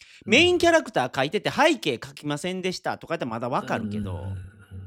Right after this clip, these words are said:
Speaker 2: 何この下書きみたいなやつで出してるからね。
Speaker 1: うんうんうん。
Speaker 2: あれプロとして失格やと思う。で、作者も言わないかんわ、その、
Speaker 1: うん。
Speaker 2: 編集部に。「これ間に合わなかったからもう緩いてくれ」と、「今週は。」
Speaker 1: うんうんうん。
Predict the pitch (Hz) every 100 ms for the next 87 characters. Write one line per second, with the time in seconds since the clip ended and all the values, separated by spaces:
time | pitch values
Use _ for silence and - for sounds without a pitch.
0 | 95 _ _ _ - - 135 160 285 415
1 | 320 147 - 139 139 139 131 123 104 101
2 | 90 95 98 82 82 - 92 90 - -
3 | - 85 180 175 320 339 - - - -
4 | 139 - 165 262 131 90 82 62 - _
5 | _ _ _ 165 170 311 349 403 - 117
6 | 123 123 104 165 339 453 302 113 - 101
7 | 85 98 82 71 - _ _ - - -
8 | - - 135 147 139 135 117 90 67 -
9 | _ - 123 110 156 240 320 302 269 247
10 | 117 - 90 101 131 247 247 208 143 -
11 | 78 64 - 90 - 82 69 64 -